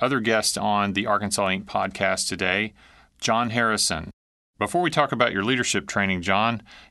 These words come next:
you have a very interesting professional background, and I wanted to ask you to, uh, tell us a little bit about your background.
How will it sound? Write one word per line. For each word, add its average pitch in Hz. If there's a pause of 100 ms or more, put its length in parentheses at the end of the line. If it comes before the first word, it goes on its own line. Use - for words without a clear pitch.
you 123
have 113
a 104
very 131
interesting 107
professional 107
background, 98
and 107
I 113
wanted 120
to -
ask 110
you 104
to, 98
uh, 92
tell 135
us 127
a 107
little 95
bit 90
about 85
your 85
background. 80